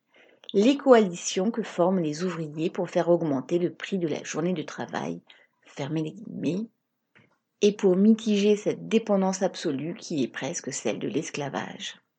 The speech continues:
Il faut absolument le réprimer. Et pourquoi ? Parce que les ouvriers portent ainsi atteinte à, ouvrez les guillemets,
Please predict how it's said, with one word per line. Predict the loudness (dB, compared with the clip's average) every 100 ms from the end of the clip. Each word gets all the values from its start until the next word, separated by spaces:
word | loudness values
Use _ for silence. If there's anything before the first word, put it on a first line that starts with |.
| _ _ _ _ _ _ _ _ _ _ _ _ _ _ _ _ _ _ _
Il | -2 4
faut | 4 4 6
absolument | 4 4 2 6 8 8
le | 6
réprimer. | 4 2 -2 -4 -4 -4 -10 _ _ _ _ _ _ _
Et | -8
pourquoi ? | -4 -6 2 2 2 -2 _ _ _ _ _ _ _ _ _ _ _
Parce | 4 4
que | 4
les | 6 6 4
ouvriers | 4 4 6 4
portent | 4 2 0 -6 _
ainsi | -4 -4 -8 -14 -14 2
atteinte | 2 4 -4 -2 -4 -6 -10 -6
à, | 2 2 2 -6
ouvrez | -6 2 2
les | 0
guillemets, | -6 -8 -6 -8